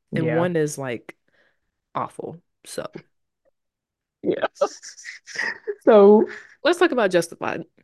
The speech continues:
Speaker 2: Yes. Justified, obviously, is number three.
Speaker 1: Uh-huh.
Speaker 2: And it's a very solid debut album. Like,
Speaker 1: It's excellent.
Speaker 2: yeah, it's like, there weren't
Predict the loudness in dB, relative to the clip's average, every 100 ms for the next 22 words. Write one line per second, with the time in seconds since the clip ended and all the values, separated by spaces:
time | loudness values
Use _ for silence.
0 | -4 2 4 4 2 -2 -4 -20 -20 _
1 | _ _ _ _ _ _ 2 2 4 0
2 | 4 6 8 6 6 2 -4 -16 -18 -2
3 | 2 4 2 2 -2 -2 -2 -6 -8 -6
4 | -8 -6 -6 0 0 0 _ _ -20 -14
5 | -12 -12 -8 -10 -10 -14 -8 -4 -2 0
6 | -2 2 2 4 2 0 -2 -2 -2 -4
7 | -8 -8 -10 -8 -6 -8 -8 -12 -10 -8
8 | -8 -10 _ -20 _ -14 -6 -6 -6 -10
9 | -10 -16 _ _ -18 -6 -2 0 2 0
10 | 0 0 0 2 0 -2 -8